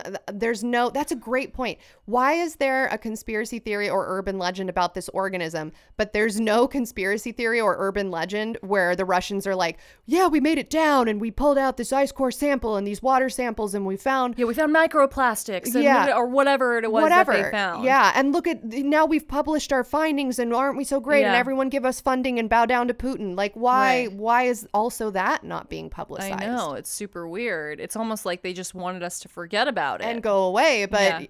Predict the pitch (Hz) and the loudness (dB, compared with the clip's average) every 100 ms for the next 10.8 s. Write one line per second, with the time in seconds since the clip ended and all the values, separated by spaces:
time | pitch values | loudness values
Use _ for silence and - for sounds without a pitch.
0 | - 233 262 240 - 202 202 196 202 180 | 0 0 0 -6 -6 -4 -2 -2 -2 -2
1 | 185 190 190 180 190 226 208 196 196 202 | -2 -2 0 2 2 -4 -6 -4 -2 -2
2 | 196 196 185 - 185 - 190 170 - 175 | -2 -2 -2 -2 -4 -6 -6 -6 -4 -2
3 | 170 160 180 180 175 165 175 170 170 175 | -2 -4 -6 -6 -6 -6 -8 -8 -8 -8
4 | 175 - 170 165 170 - - _ - - | -8 -6 -8 -8 -10 -12 -20 _ -14 -10
5 | 240 226 214 208 208 - 233 208 220 214 | -6 -4 -2 0 -2 -2 0 2 2 0
6 | 208 214 208 208 - 208 190 185 220 - | 0 0 0 -4 -8 -6 -4 -4 -6 -4
7 | 208 208 208 208 202 - 196 - 196 220 | 0 2 0 -2 -2 -4 -6 -4 -2 0
8 | 247 320 269 247 - 269 247 233 - 233 | 0 0 -2 -4 -4 -2 -2 -2 -6 -6
9 | 175 - 190 196 262 220 185 - - 226 | -6 -8 -4 0 2 0 -4 -6 -6 -2
10 | 214 185 226 269 185 160 - - | 0 0 0 -2 -8 -10 -12 -16